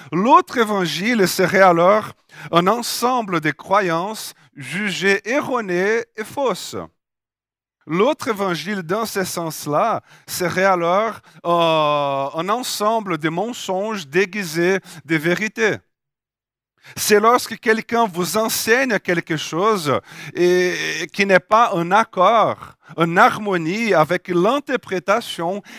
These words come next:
qui traditionnellement et historiquement se fait du texte biblique. C'est pourquoi, dans les discussions que nous, les chrétiens, nous avons au sujet de la foi, il y a tou-, il y a toujours des questionnements du type, euh, «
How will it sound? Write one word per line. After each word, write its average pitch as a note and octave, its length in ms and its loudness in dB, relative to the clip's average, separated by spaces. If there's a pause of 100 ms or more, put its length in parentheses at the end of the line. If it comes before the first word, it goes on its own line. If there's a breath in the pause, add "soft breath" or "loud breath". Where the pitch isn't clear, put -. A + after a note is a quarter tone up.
(120)
qui F#3+ 200 -10
traditionnellement G3+ 1400 -2
et D3+ 120 -4
historiquement F3+ 1000 -4
se A3 180 -6
fait D#3 320 -4
du F3+ 140 -14
texte D#3 380 -4
biblique. A3 500 -2 (1800 loud breath)
C'est - 200 2
pourquoi, A3 640 0 (640 soft breath)
dans D#3+ 180 -2
les A#3+ 160 0
discussions F3 920 -4
que - 160 -10
nous, C#3+ 240 0
les D3 120 2
chrétiens, D3+ 600 -2
nous C#3+ 240 -4
avons C#3 400 -2
au B2+ 60 -6
sujet C3 440 -2
de B2+ 120 -2
la A2+ 160 0
foi, D#3+ 500 0 (240 loud breath)
il F3 80 0
y F3+ 60 4
a F#3 80 4
tou-, B3 320 -10
il F3 80 -2
y F3 60 0
a E3+ 100 2
toujours A3+ 400 -10
des F#3 100 -2
questionnements F#3 760 -4
du E3 120 -8
type, F3+ 420 -6
euh, « C3 360 2